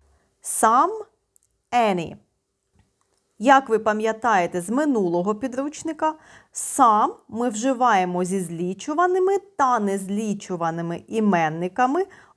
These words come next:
у стверджувальних реченнях. Зі злічуваними іменниками ми вживаємо сам тільки тоді, коли у нас іменник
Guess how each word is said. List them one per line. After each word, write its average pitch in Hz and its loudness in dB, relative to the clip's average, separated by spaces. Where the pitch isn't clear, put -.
у 269 2
стверджувальних 254 0
реченнях. 175 -4
Зі 196 0
злічуваними 254 2
іменниками 175 -2
ми 190 0
вживаємо 180 0
сам 240 0
тільки 196 -2
тоді, 170 -6
коли 226 0
у 180 -4
нас 170 -4
іменник 175 -6